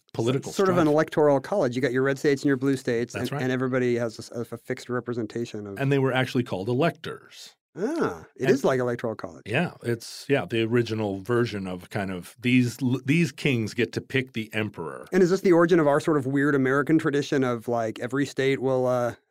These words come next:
Speaker 2: have a guy who makes, who pulls a lever? Do you think it comes from these European conglomerations?
Speaker 1: It's an interesting question. I
Speaker 2: 'Cause,
Speaker 1: mean,
Speaker 2: 'cause today it seems like a weird anachronism.
Speaker 1: certainly, like, we, we pride ourselves on having representative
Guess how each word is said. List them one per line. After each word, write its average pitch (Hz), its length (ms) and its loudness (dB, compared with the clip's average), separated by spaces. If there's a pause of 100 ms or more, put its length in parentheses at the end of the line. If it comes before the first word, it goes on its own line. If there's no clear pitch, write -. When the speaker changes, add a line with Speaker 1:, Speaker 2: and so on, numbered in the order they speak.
Speaker 2:
have 123 140 -2
a 135 60 0
guy 127 340 0
who 123 140 -2
makes, 123 260 -4 (120)
who 123 120 -6
pulls 131 220 -4
a 123 40 -4
lever? 113 460 -4 (260)
Do 123 60 -6
you 123 40 -4
think 139 120 0
it 160 80 -2
comes 143 220 0
from 139 300 0
these 120 200 -6
European 127 580 0 (380)
conglomerations? 131 920 -2 (120)
Speaker 1:
It's 139 140 -10
an 170 80 -2
interesting 196 440 -6
question. 123 560 -6
I - 80 -20
Speaker 2:
'Cause, 123 120 4
Speaker 1:
mean, 135 60 -2
Speaker 2:
'cause 185 140 -2
today 247 140 0
it - 80 2
seems 147 200 0
like 131 100 0
a 123 40 2
weird 131 220 0
anachronism. 117 680 -6 (140)
Speaker 1:
certainly, 190 400 2
like, 117 360 0
we, 123 400 0 (180)
we 127 120 2
pride 147 400 2
ourselves 110 500 2
on 104 140 -4
having 101 340 -2
representative 101 640 -4